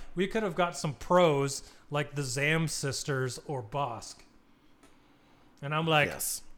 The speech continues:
Speaker 1: "Hello, name drops."
Speaker 2: Bosk shout out.
Speaker 1: Yes. And the Zam sisters?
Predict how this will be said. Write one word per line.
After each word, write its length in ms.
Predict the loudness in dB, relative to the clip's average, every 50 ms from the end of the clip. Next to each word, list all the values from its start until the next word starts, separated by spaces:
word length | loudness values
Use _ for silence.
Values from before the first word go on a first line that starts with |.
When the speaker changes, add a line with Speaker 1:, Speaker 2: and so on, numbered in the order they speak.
| -12 0
Speaker 1:
"Hello, 380 | 2 4 6 6 6 4 4 2
name 380 | 0 0 2 2 0 0 -2
drops." 600 | -4 -4 -2 -2 0 0 0 -2 -4 -6 -6 0 4
Speaker 2:
Bosk 480 | 6 6 8 8 6 6 2 0 -2 -4
shout 520 | -4 -4 0 6 8 10 10 10 8 8
out. 460 | 6 4 2 2 2 2 0 0 0 -4 -10 -20 -10 -8 -8 -4 -2
Speaker 1:
Yes. 560 | 0 0 0 0 0 0 0 -2 -4 -8 -12 -14 -14 -16 -14 -8 -6
And 180 | -4 -2 -2
the 40 | -2
Zam 320 | -2 -2 0 0 0 0 -2
sisters? 580 | -2 -2 -2 0 0 0 0 0 0 0 -2